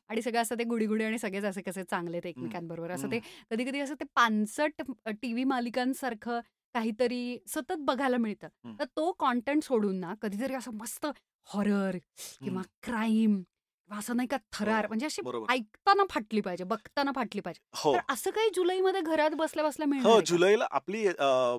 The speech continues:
Speaker 2: बऱ्याच थ्रिलर आणि हॉरर, अ, ह्याच्या पण गोष्टी येतायत.
Speaker 1: हां.
Speaker 2: अ, म्हणजे आता, अ, काळी बाहुली नावाची एक गोष्ट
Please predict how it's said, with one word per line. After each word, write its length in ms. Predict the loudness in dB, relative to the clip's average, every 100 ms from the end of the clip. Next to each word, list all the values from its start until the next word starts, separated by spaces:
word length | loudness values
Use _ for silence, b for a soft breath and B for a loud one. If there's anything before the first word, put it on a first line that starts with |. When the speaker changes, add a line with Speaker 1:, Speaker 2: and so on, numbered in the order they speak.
| -2
Speaker 2:
बऱ्याच 480 | -2 0 -2 -4 -8 -4
थ्रिलर 400 | 0 4 4 4
आणि 200 | 0 2
हॉरर, 420 | 2 4 2 0
अ, 480 | 0 4 4 2 -2
ह्याच्या 260 | -6 -6 -6
पण 120 | -4
गोष्टी 340 | -4 -6 -6 -6
येतायत. 360 | -4 -2 -4 _ _ -6
Speaker 1:
हां. 100 | -2
Speaker 2:
अ, 420 | 2 2 0 -2
म्हणजे 200 | -4 -6
आता, 460 | -2 0 2 0 -4 -6
अ, 240 | -6 -8 -10 _ _ _ _ _ _ _ _ _ 2
काळी 260 | 4 4
बाहुली 340 | 2 -2 0 0
नावाची 440 | 0 -2 -2 2
एक 100 | 0
गोष्ट 340 | 0 -4 -2